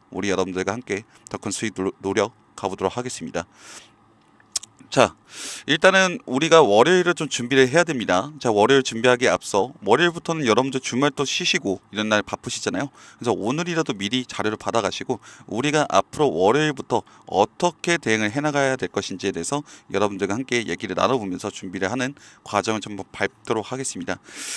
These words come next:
자, 오늘 너무 노심초사하지 마시고요. 약주 하신 분들은 약주 간단히 하시면서 자, 그냥 기분 좋게 하루를 마무리하셨으면 좋겠습니다. 어쨌든 간에 뭐 대한민국이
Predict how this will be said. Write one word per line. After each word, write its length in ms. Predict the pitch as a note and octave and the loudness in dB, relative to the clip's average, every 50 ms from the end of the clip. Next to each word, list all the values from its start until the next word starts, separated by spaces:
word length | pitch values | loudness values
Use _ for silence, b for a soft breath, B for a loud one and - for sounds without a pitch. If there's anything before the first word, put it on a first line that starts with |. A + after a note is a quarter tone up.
| B B B | B B B
자, 300 | - D3 B2+ A#2+ G#2+ F#2+ F#2 | 4 6 8 8 8 6 4
오늘 280 | G2 C3+ F3+ F3+ D#3+ | 2 0 0 0 4
너무 180 | C3+ B2 D3+ E3+ | 6 4 4 4
노심초사하지 1040 | A#2+ A2 G#2+ A2+ - G3 F#3+ - - F3+ E3+ F3 F3 E3+ E3 D#3+ D#3 D#3 F3 - D#3 | 0 -2 -2 -2 0 -2 -2 -4 -6 -6 0 4 4 6 6 4 2 0 -2 0 0
마시고요. 420 | - F2 F2+ - - - C#3+ C3+ G#2+ | 0 0 0 -4 -2 0 0 2 4
약주 320 | F#2+ F#2 - _ - - F3+ | 2 2 2 _ -2 0 0
하신 220 | F3+ - - E3+ | 0 0 -2 -8
분들은 260 | E3+ D#3 E3 D3+ C3+ | -6 -6 -4 -2 -2
약주 300 | F#2 E2+ - - - A#2 | -2 -2 -4 -6 -12 -12
간단히 400 | - - G#2 G2+ F#2 - G#2 G#2 | -10 -10 -10 -8 -2 -2 -2 -2
하시면서 520 | G2 A2 C3 - D3 C3+ - - C#3+ B2+ - B B B B B B B B B B B B B B B B | -2 -4 -6 -6 -6 -6 -4 -4 -4 -6 -6 B B B B B B B B B B B B B B B B
자, 360 | - B2+ A2 G2+ F#2+ F2+ F2 - - | -4 -2 0 0 0 -2 -6 -8 -6
그냥 180 | C#3+ E3+ D#3+ - | -4 -4 -4 -6
기분 260 | - - C#3+ F3+ E3+ | -8 -6 -4 -4 -4
좋게 480 | - - E3 F#3 - - - A2+ F2+ - _ _ _ _ _ _ _ - | -4 -4 -4 -4 -4 -6 -8 -8 -8 -10 _ _ _ _ _ _ _ -14
하루를 560 | A2+ A2+ A2 A2 G#2+ G2+ B2+ C#3+ D#3 D#3+ D#3+ | -10 -6 -4 -4 -2 0 0 -2 -2 -4 -6
마무리하셨으면 800 | - - F2+ F#2 F#2+ F#2+ F#2+ F#2+ F#2 G2 - - G2+ G2 F#2+ F#2+ | -4 -4 -4 -2 -2 -2 -2 -2 -4 -6 -10 -8 -8 -8 -8 -10
좋겠습니다. 580 | - - - A2+ - - G2 F#2 F2+ F2+ F2 - B B B B B | -14 -12 -10 -8 -8 -8 -8 -8 -6 -8 -8 -8 B B B B B
어쨌든 300 | G#2+ A#2+ - D#3 F#3 F3 | -4 -4 -4 -4 -2 0
간에 160 | F#3 F3 F3+ | 0 0 0
뭐 160 | D#3 D3 D3+ | 0 0 -2
대한민국이 800 | - - A2 A#2 C#3 C#3+ D3+ D3 C3+ B2+ G2 F#2 F2 B2 A#2 | 0 2 2 4 4 4 0 -2 -4 -4 -6 -6 -6 -6 -8